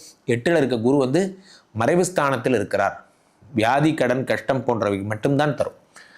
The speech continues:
அப்ப எட்டுல குரு மறைஞ்சிருக்கார். இந்த பக்கம் என்னன்னா, பாதகாதிபதி சூரியன் ஏழாம் வீட்டில் உச்சம் பெறுகிறார். எல்லாமா சேர்ந்து குடும்பம் நடத்துவதற்கான, அதாவது தொழில் நடத்துவதற்கான பொருளாதாரத்தை டோட்டலா காலி பண்றார்.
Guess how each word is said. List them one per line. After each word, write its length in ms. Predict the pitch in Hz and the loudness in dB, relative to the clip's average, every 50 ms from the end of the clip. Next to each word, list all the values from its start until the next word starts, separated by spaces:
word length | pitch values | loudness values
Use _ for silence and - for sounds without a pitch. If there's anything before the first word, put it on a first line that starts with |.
| - - - - - _ | -20 -20 -20 -20 -8 _
அப்ப 180 | - - 190 | -2 0 2
எட்டுல 680 | 170 156 143 170 180 156 - - - 240 220 196 143 127 | 2 4 4 2 2 0 -2 -2 0 2 2 2 2 2
குரு 160 | 143 170 185 180 | 2 2 2 2
மறைஞ்சிருக்கார். 580 | 147 135 131 139 147 143 123 113 123 117 110 113 - - - - - | 2 2 2 2 2 2 2 2 0 0 0 -2 -6 -12 -20 -20 -6
இந்த 200 | - 143 147 160 | -2 0 0 2
பக்கம் 260 | 156 185 170 196 185 170 | 2 0 0 0 0 0
என்னன்னா, 220 | 156 151 151 156 151 - | 0 0 0 -2 0 0
பாதகாதிபதி 640 | 143 127 143 160 180 175 180 180 170 160 151 135 131 | 0 2 2 2 2 2 2 2 2 2 2 0 0
சூரியன் 520 | 127 - 160 170 165 165 156 139 127 107 | -2 0 2 2 4 4 2 2 0 0
ஏழாம் 340 | 117 127 147 170 185 185 170 | 0 2 2 2 2 2 2
வீட்டில் 220 | 160 147 - 139 | 0 0 0 0
உச்சம் 280 | 127 120 123 - 170 165 | 0 0 0 0 2 2
பெறுகிறார். 420 | 151 139 123 120 120 120 123 123 120 - - - _ _ - - - - - - - _ _ - | 4 4 4 4 2 2 2 0 -2 -6 -12 -20 _ _ -20 -20 -20 -20 -20 -20 -20 _ _ 0
எல்லாமா 400 | 156 170 202 214 214 214 226 220 | 2 4 4 4 4 4 2 2
சேர்ந்து 380 | 185 - 170 151 147 160 196 202 196 - - - - _ _ _ _ _ | 2 2 0 2 2 4 2 2 0 -2 -10 -20 -20 _ _ _ _ _
குடும்பம் 400 | 202 214 254 254 254 262 254 233 196 | 2 4 4 4 4 4 4 4 2
நடத்துவதற்கான, 760 | 170 156 165 165 - - 185 180 165 156 147 143 151 143 131 120 110 - - - - | 2 2 2 0 0 2 2 4 4 2 2 2 0 2 2 0 -2 -4 -10 -6 0
அதாவது 240 | 117 135 156 143 | 2 2 2 2
தொழில் 340 | 147 147 156 180 196 202 180 | 2 2 2 4 4 4 2
நடத்துவதற்கான 720 | 160 143 147 147 151 147 143 131 120 113 113 110 107 107 117 127 127 127 117 - - - - - _ _ _ _ _ _ - - - _ _ | 2 2 2 2 2 2 2 0 0 0 -2 -2 -2 0 -2 -2 -2 -4 -10 -16 -20 -20 -20 -20 _ _ _ _ _ _ -20 -20 -20 _ _
பொருளாதாரத்தை 920 | - - 208 226 254 269 269 269 262 254 220 214 190 170 156 - - 185 | 0 0 2 4 4 4 4 4 4 4 4 4 4 2 2 0 -2 -2
டோட்டலா 340 | 156 170 160 147 147 165 165 151 123 | 0 2 0 2 2 2 2 2 2
காலி 220 | 120 127 135 139 | 2 2 2 2
பண்றார். 420 | 117 123 110 92 101 113 107 98 | 0 0 -2 0 0 0 0 0